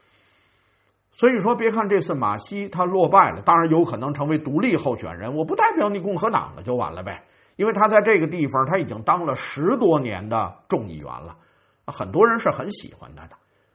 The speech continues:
啊，民主党那边甚至，甚至进行逆向投票，也可以支持他的。最后真的选这个议员的时候，他可能还是他啊。最后呢，因为我就不代表共和党就完了呗。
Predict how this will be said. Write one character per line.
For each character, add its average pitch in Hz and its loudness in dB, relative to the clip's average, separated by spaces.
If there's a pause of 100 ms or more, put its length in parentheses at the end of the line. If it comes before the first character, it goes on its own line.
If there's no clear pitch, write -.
(200)
啊， 131 -8
民 156 0
主 254 2
党 131 2
那 147 0
边 170 6 (160)
甚 160 2
至， 123 -6
甚 151 0
至 107 -8
进 143 -2
行 139 -6
逆 160 -4
向 127 -4
投 123 -4
票， 131 0
也 151 6
可 285 0
以 143 -2
支 254 -6
持 98 -12
他 76 -14
的。 67 -18 (440)
最 277 4
后 190 8
真 269 8
的 165 6
选 113 -2
这 160 0
个 175 -2
议 180 -4
员 120 -4
的 185 0
时 131 -6
候， 127 -2
他 - -2
可 - -6
能 123 -8 (300)
还 - 0
是 202 -4
他 - -6
啊。 117 -2
最 196 2
后 185 0
呢， 156 -2 (120)
因 - -10
为 180 -10
我 120 -6
就 156 -6
不 143 -8
代 339 0
表 127 -2
共 165 -6
和 - 0
党 80 -2
就 117 -2
完 117 4
了 131 0
呗。 139 2